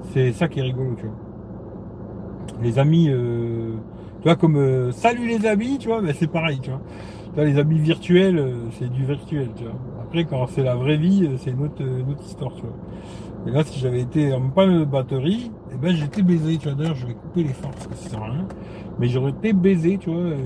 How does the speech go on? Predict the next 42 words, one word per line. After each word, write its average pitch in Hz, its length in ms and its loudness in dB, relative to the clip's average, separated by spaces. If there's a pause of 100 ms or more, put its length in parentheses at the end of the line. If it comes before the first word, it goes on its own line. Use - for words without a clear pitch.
(220)
Et - 20 -4
là, 175 120 4
j'aurais 151 220 2
été 151 160 0
vraiment 185 280 4
obligé 175 240 6
de 185 140 6
dormir 165 400 4
ici. 196 400 0 (680)
Parce - 140 -16
que 151 80 -2
demain 185 260 6
matin, 196 640 4
pour, 170 260 0
euh, 156 400 2 (180)
pouvoir 180 240 0
démarrer, 180 440 4
parce 165 120 -6
que 147 80 -6
j'aurais 139 220 -2
trouvé 151 240 -2
personne 180 480 0
qui 147 80 -6
vient 151 140 0
me 147 100 0
dépanner, 151 400 -2
hein, 147 280 -4
je - 100 -12
te 135 80 -6
le 151 120 -2
dis. 156 160 -2 (1000)
Bon, 127 240 2
heureusement, 131 340 4
un 135 60 2
téléphone, 123 440 -6
ça 120 120 -6
consomme 117 360 -8
pas 123 140 -4
beaucoup 117 260 -6
d'énergie, 117 520 -4
tu - 80 -10
vois. 104 100 -8